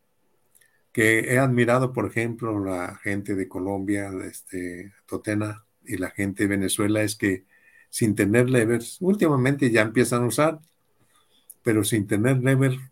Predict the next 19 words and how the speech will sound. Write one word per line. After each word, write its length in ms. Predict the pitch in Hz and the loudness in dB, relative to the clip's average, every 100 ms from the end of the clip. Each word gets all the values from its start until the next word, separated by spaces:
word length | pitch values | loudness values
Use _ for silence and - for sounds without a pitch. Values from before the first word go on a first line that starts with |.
| _ | _
todo 280 | 127 143 147 | -4 -4 -4
lo 160 | 135 | -6
que 100 | 131 | -6
tocan 460 | - 131 131 123 110 | -4 -4 -4 -4 -4
en, 240 | 98 98 98 | -4 -6 -6
en 160 | 98 | -4
diferentes 680 | 98 95 101 117 123 110 - | -4 -4 -2 -2 -2 -6 -6
tonos. 440 | 127 151 127 104 _ _ _ _ _ _ _ _ - | -4 -4 -6 -10 _ _ _ _ _ _ _ _ -8
La 160 | 110 | 0
técnica 540 | 147 160 147 135 117 110 | 2 4 2 2 0 0
que 100 | 104 | 0
tienen, 440 | 123 139 131 95 | 2 2 2 -2
muy 180 | 107 110 | -2 0
bonita. 560 | 101 107 127 117 92 _ _ _ _ _ _ _ _ _ - | 0 0 -2 -4 -10 _ _ _ _ _ _ _ _ _ -10
Entonces, 480 | 107 135 131 135 123 | 0 2 4 2 2
nosotros 580 | 117 - 139 135 135 | 0 2 2 2 -2
como 220 | - 123 117 | 0 0 2
jarochos 600 | 120 120 127 131 127 120 | 2 4 2 -2 -6 0
no, 460 | 127 127 131 - | 2 2 -2 -8